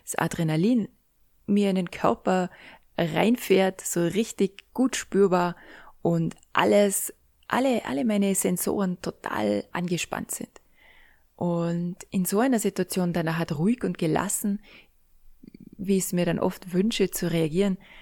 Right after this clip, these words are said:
ist sehr, sehr schwierig. Ich werd jetzt dieses Jahr zweiundvierzig Jahre alt. Das heißt, ich bin schon über zwei Jahrzehnte lang als Erwachsene auf dieser Welt unterwegs.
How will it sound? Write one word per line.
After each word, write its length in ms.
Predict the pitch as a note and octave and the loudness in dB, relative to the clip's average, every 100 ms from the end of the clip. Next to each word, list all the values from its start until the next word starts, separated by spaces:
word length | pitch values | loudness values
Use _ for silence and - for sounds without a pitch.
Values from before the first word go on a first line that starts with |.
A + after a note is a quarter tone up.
| - - | -20 -8
ist 220 | E3 - | -6 -2
sehr, 220 | - F3 D#3+ | 2 4 2
sehr 140 | D#3 | -2
schwierig. 500 | - - - - - - _ _ _ _ _ _ _ _ _ - | -4 -6 -8 -10 -14 -20 _ _ _ _ _ _ _ _ _ -12
Ich 140 | G#3 | -2
werd 160 | - A#3+ | 0 2
jetzt 240 | A3 - | -2 -4
dieses 320 | G#3+ A#3 G#3 | -6 -6 -4
Jahr 220 | - F#3+ F#3 | 0 0 -2
zweiundvierzig 720 | - D#3+ F#3 F#3 F3+ - - | -4 -2 -2 -2 -4 -6 -4
Jahre 320 | B2+ C#3+ D3 | -4 -2 -4
alt. 240 | - - - _ | -6 -10 -18 _
Das 160 | F3+ F3 | -2 2
heißt, 260 | G3+ G#3+ | 2 2
ich 160 | G3 - | -6 -4
bin 160 | F#3+ | -4
schon 360 | F#3+ F#3+ F3+ F3 - - - _ _ _ _ - | -2 -2 -2 -4 -8 -20 -20 _ _ _ _ -4
über 500 | C4+ D4 B3 A3+ A3 | 0 2 4 2 0
zwei 320 | - F3 F3+ | -2 2 4
Jahrzehnte 720 | G3 F#3 - E3+ F3+ - E3+ | 2 0 -4 -2 -2 -2 -2
lang 540 | D3+ D3+ D#3 D#3+ - - - | 0 -2 -2 -4 -8 -10 -6
als 320 | E3 D#3+ - | -4 -2 -2
Erwachsene 580 | - D3 F3+ - F#3 E3+ | -4 -4 -4 -4 -2 -4
auf 80 | |
dieser 260 | - D3 D3+ | -6 -8 -2
Welt 220 | D3+ D#3 | -2 -2
unterwegs. 580 | - - - - - - | -4 -6 -6 -6 -8 -14